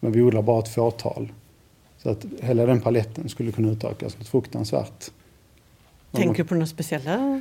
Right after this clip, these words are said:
Speaker 1: Nej, men jag, jag bara tänker, går man runt här i Alnarpsparken så ser man hur vi odlar, eller odlar och odlar, men vi har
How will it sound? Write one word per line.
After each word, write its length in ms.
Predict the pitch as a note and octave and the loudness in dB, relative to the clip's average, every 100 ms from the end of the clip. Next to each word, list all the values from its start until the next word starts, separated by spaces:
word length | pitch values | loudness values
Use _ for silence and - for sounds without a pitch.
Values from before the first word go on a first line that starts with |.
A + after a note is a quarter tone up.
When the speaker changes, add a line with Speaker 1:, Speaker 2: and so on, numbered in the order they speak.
| - | 2
Speaker 1:
Nej, 220 | G3 F#3+ | 6 8
men 240 | F3+ D#3+ C#3 | 10 8 8
jag, 220 | A#2 C3 | 6 4
jag 140 | G#2+ | 4
bara 140 | C3 D#3 | 6 6
tänker, 440 | D#3 C3+ C#3 B2+ C#3+ | 4 6 6 4 4
går 180 | C3+ | 6
man 140 | C3+ B2+ | 6 6
runt 140 | A#2+ | 4
här 140 | B2 G#2+ | 4 6
i 20 | |
Alnarpsparken 680 | C3+ C#3+ - - C3+ C3+ C3 | 6 6 2 2 2 2 -6
så 120 | C3 | -4
ser 200 | - C3+ | -2 0
man 140 | C3 | 0
hur 120 | C3 B2+ | 0 2
vi 140 | B2 | 2
odlar, 400 | B2+ A#2+ A#2 A2+ | 2 4 4 2
eller 220 | A2 A2+ | 0 2
odlar 300 | A#2 A2+ G#2 | 2 4 4
och 60 | B2 | 6
odlar, 240 | D3 A#2 | 6 6
men 180 | A2+ A#2 | 4 2
vi 80 | A#2+ | 2
har 280 | B2+ A2+ | 4 4